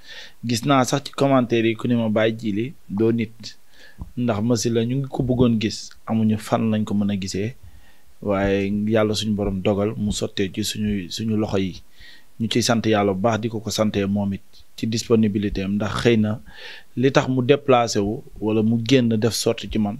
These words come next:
xamu ko, xamuma ko, Yàlla moo, suñu borom dong moo ko dogal. Ndax yàgg na am ñoo xamante ne bëgg nañoo uteeg moom comme jotaay bu mel nii, waaye suñu borom dogalu ko woon. Ma ko ciy sant bu baax, di ko gërëm. Ñu fas yéene waxtaanaat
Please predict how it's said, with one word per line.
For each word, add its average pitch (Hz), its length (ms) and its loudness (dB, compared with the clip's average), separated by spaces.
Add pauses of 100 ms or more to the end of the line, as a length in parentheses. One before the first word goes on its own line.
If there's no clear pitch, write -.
xamu 120 320 0
ko, 104 180 -6 (420)
xamuma 117 360 0
ko, 101 100 -2
Yàlla 107 300 2
moo, 104 240 -2
suñu 123 220 -6
borom 101 280 -2
dong 110 240 0
moo 104 160 0
ko 104 100 -6
dogal. 92 260 -8 (520)
Ndax 98 120 -8
yàgg 110 340 2
na 113 100 2 (240)
am 117 200 0
ñoo 110 140 0
xamante 101 360 -4
ne 98 80 -4
bëgg 104 280 -2
nañoo 101 340 -4 (600)
uteeg 113 220 2
moom 107 220 0
comme 104 380 0
jotaay 101 280 0
bu 95 120 -6
mel 98 180 -2
nii, 98 180 -4
waaye 87 300 -4
suñu 110 240 -2
borom 101 260 -2
dogalu 98 300 -4
ko 95 120 -10
woon. 92 180 -8 (560)
Ma 113 100 2
ko 117 100 0
ciy 113 160 -2
sant 113 240 0
bu 107 140 -4
baax, 113 280 0
di 120 80 -4
ko 107 140 0
gërëm. 101 320 0 (480)
Ñu 113 220 0
fas 120 260 -2
yéene 117 200 4
waxtaanaat 104 560 0